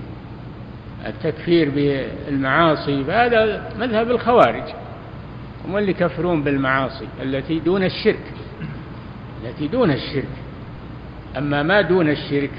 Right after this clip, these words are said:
فهذه لا يكفر، لكن صاحبها إما يحكم عليه بأنه فاسق إذا كان فعله كبيرة من كبائر الذنوب، أو عاصي إذا كان فعله دون الكبيرة، سمى عاصي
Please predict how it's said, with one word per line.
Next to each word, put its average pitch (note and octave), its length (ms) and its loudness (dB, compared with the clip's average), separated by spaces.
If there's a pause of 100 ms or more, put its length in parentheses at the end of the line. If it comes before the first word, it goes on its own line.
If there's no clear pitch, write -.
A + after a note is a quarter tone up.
(580)
فهذه F#3 680 2 (580)
لا C4 180 2
يكفر، D3+ 580 0
لكن A3+ 540 4
صاحبها G#3 800 2 (540)
إما F#3+ 320 6
يحكم E3+ 420 4
عليه D#3+ 320 4
بأنه C#3+ 440 0
فاسق C#3+ 400 4 (160)
إذا C#3 200 0
كان E3+ 360 2
فعله D#3 400 2 (460)
كبيرة D#3 460 8
من D3 180 2
كبائر D3 440 2
الذنوب، F#3+ 360 -4 (500)
أو C#4 180 6
عاصي G3+ 720 6
إذا F3+ 160 4
كان E3+ 400 4
فعله F3 500 4
دون G#3+ 260 4
الكبيرة، C#3+ 680 4 (680)
سمى A3 240 2
عاصي G#3 480 0